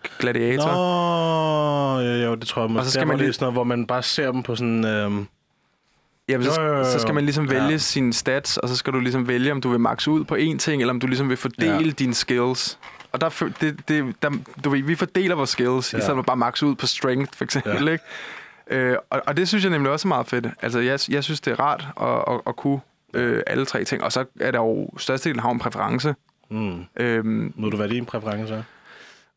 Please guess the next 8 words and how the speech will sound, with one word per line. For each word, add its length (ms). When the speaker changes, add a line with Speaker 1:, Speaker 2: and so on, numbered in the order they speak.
Speaker 1:
Umiddelbart 540
er 80
det 160
nok 260
skrift, 480
faktisk. 540
Speaker 2:
Ja. 140
Speaker 1:
Øhm, 720